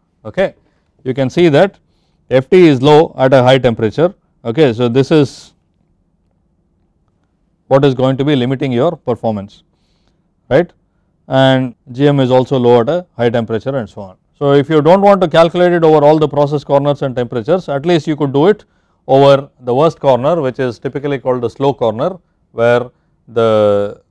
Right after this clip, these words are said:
uh, mobility is rather low, and also at the highest temperature, which could be seventy degrees or hundred degree, hundred degrees based on your interest. Okay. And you can do it for the worst case, because there is no point simulating in the best case and then, uh, you simulate in the other corner and finding that the circuit does not work anymore.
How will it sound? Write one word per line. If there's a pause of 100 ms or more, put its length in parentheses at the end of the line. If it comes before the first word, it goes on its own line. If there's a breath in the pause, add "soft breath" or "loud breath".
(240)
uh,
mobility
is
rather
low, (380)
and
also
at
the
highest
temperature,
which
could
be
seventy
degrees
or
hundred
degree,
hundred
degrees (120)
based
on
your (380)
interest. (480)
Okay. (800)
And
you
can
do
it
for
the
worst
case,
because
there
is
no
point
simulating
in
the
best
case (140)
and
then,
uh,
you
simulate
in
the
other
corner
and
finding
that
the
circuit
does
not
work
anymore.